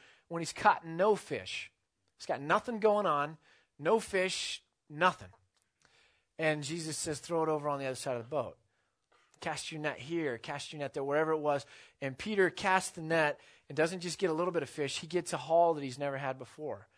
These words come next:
a month's worth of fishing, and, you know, enough to sink the boat kind of a, of a haul. And Jesus did this to him twice.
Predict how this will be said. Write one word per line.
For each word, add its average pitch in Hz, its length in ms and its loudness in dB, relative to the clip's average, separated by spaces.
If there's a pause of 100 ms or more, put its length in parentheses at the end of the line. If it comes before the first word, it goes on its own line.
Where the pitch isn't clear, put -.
(280)
a 135 40 -10
month's 156 400 0
worth 139 240 -2
of 120 80 -14
fishing, 113 440 -10
and, 123 140 -10
you 151 80 -10
know, 135 100 -4
enough 135 240 -4
to 165 80 -12
sink 180 240 -10
the 135 80 -8
boat 147 360 2
kind 127 200 -10
of 117 80 -10
a, 113 160 -6 (320)
of 123 120 -6
a 120 80 -2
haul. 104 420 -2 (640)
And 151 120 -6
Jesus 175 360 -4
did 202 320 -2
this 165 220 -2
to - 180 -8
him 127 120 -6
twice. - 640 -6